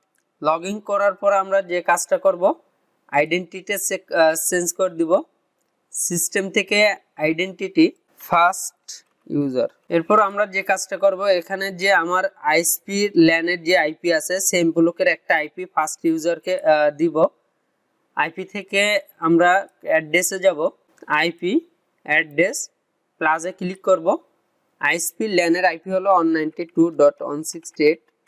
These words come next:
ওয়ান ডট টু দিব এখানে, যেহেতু আইএসপির সাইডে ওয়ান বসানো, স্ল্যাশ টোয়েন্টি ফোর ether on। এরপর আমরা যে কাজটা করব, আইপি থেকে রাউটসে যাব, প্লাসে click করব। আহ, এখন আমরা এটার গেটওয়ে দিব ওয়ান নাইনটি টু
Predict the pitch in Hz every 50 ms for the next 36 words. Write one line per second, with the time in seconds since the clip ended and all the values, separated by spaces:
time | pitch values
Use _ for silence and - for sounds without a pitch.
0 | _ - 139 143 151 160 160 151 151 165 196 - _ _ _ _ _ _ _ -
1 | 196 196 175 175 202 175 196 190 170 160 - 185 170 175 233 359 - - 165 147
2 | 165 165 170 170 - 202 185 165 165 170 - - - 185 180 - - - 185 180
3 | 180 202 185 165 165 165 165 156 170 165 - 185 175 180 240 330 - _ _ _
4 | _ _ _ - - - - 165 156 156 160 160 - - - - - - - -
5 | _ _ _ _ _ - 170 160 165 160 160 160 - 196 196 - - - 180 156
6 | 165 165 - - 160 151 - 175 - - 165 165 156 170 285 - _ _ _ -
7 | 156 156 151 - 190 190 185 175 180 185 196 196 170 175 180 - 190 185 - -
8 | - 185 170 196 190 180 175 202 294 - _ _ _ _ _ _ _ _ _ _
9 | _ _ _ _ _ _ _ - - 147 160 165 - 190 180 - 202 - 214 208
10 | 208 190 175 165 175 - - - 190 180 190 190 170 185 220 - _ _ 165 170
11 | 165 - 170 185 208 - - 190 196 214 - - 202 202 185 185 226 359 - _
12 | _ _ _ _ _ _ _ _ _ - 143 147 151 151 156 156 156 165 - -
13 | 208 202 190 180 185 185 220 277 285 - 175 165 196 202 196 165 151 165 165 -
14 | 180 175 165 156 156 131 127 117 - _ _ _ _ _ _ _ _ _ _ _
15 | _ _ _ - 135 156 170 180 180 175 175 - 175 196 190 - - 196 185 202
16 | 285 -